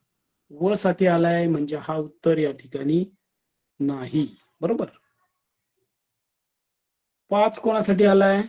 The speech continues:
पाच याच्यामध्ये नाही आलेला. चार कोणासाठी आलाय? तर चार च साठी आलाय.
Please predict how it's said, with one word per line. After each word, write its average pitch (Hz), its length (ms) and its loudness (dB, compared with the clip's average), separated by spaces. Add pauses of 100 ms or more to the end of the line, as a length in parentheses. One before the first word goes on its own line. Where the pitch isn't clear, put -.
(720)
पाच 185 260 2
याच्यामध्ये 180 420 2
नाही 175 160 2
आलेला. 120 320 -6 (120)
चार 190 280 2
कोणासाठी 185 460 0
आलाय? 180 380 0 (580)
तर 156 60 -4
चार 165 380 0
च - 220 -4
साठी 151 400 0
आलाय. - 300 -20